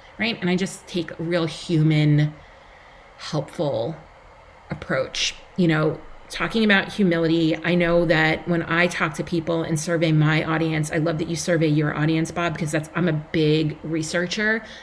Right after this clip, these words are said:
of human behavior. And I really like to understand what people are thinking, what they're saying, what's on their hearts.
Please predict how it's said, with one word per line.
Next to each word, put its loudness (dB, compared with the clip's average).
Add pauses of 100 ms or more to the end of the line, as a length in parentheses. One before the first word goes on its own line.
of -6
human 2
behavior. 0 (760)
And 4
I 6
really 6
like 0
to -8
understand -2 (340)
what 2
people 0
are -2
thinking, 0
what -4
they're -6
saying, -2
what's -6
on -6
their -4
hearts. 0